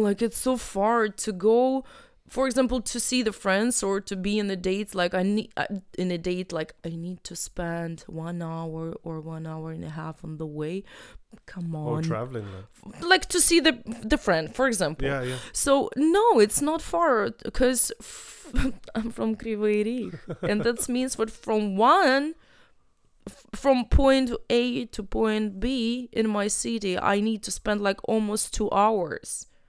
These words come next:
Speaker 1: just to be from one direction to another
Speaker 2: Yeah.
Speaker 1: direction. <laughs> So for me, the distance, uh, it's a little bit about, um,
Speaker 2: Galway must seem tiny in comparison,
Speaker 1: Yeah,
Speaker 2: though.
Speaker 1: but I love, I, I like, I, I like this kind of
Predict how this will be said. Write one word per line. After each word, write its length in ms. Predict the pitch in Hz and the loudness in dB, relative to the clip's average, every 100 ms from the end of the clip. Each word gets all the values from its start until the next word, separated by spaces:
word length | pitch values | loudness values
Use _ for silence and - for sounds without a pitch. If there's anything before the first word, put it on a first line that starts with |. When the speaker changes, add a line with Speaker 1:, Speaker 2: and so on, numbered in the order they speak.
| _ _ | _ _
Speaker 1:
just 300 | - 208 - - | -4 2 2 2
to 80 | |
be 320 | 190 202 196 180 | -2 -2 -2 -4
from 260 | 185 175 | -4 -2
one 180 | 190 208 | 0 0
direction 460 | 190 190 190 - 190 | 0 -2 -2 -4 -4
to 100 | 190 | -6
another 320 | 190 208 202 | -4 -2 -2
Speaker 2:
Yeah. 140 | 185 175 | -4 -4
Speaker 1:
direction. 360 | 175 175 202 208 | -4 -6 -6 -6
<laughs> 60 | |
So 140 | - 269 | -4 -4
for 160 | 277 | 0
me, 180 | 254 262 | 2 2
the 100 | 240 202 254 | 2 2 2
distance, 420 | - 311 311 - - - - - - - - | 0 0 -2 -6 -10 -12 -12 -12 -16 -16 -6
uh, 80 | 220 - | -4 -2
it's 140 | 208 214 | -4 -2
a 60 | 214 | -2
little 180 | 220 233 | 0 -2
bit 200 | 214 220 | 0 0
about, 520 | 208 208 208 202 - | 2 0 0 -4 -10
um, 520 | 196 190 190 190 190 185 - - _ - - - - | -10 -8 -8 -10 -12 -18 -20 -20 _ -20 -20 -18 -8
Speaker 2:
Galway 280 | 120 113 110 | -6 -4 -4
must 220 | 110 - | -6 -8
seem 340 | 117 110 110 - | -8 -8 -10 -14
tiny 360 | - 113 110 110 | -14 -10 -8 -8
in 40 | 101 - | -10 -12
comparison, 520 | 104 101 101 95 269 | -12 -12 -12 -10 0
Speaker 1:
Yeah, 100 | 370 | 4
Speaker 2:
though. 100 | 480 | 6
Speaker 1:
but 60 | 480 | 6
I 40 | 480 480 | 6 6
love, 140 | 453 - | 2 -2
I, 120 | - 262 262 262 | 0 2 2 0
I 40 | 254 | -2
like, 120 | 285 285 - | -4 -4 -4
I, 80 | 226 - | -4 -2
I 20 | 226 | -2
like 300 | 233 269 277 _ - - - | -2 -4 -8 _ -20 -20 -14
this 220 | 202 - | -12 -12
kind 300 | - 208 196 | -12 -10 -10
of 140 | 190 | -10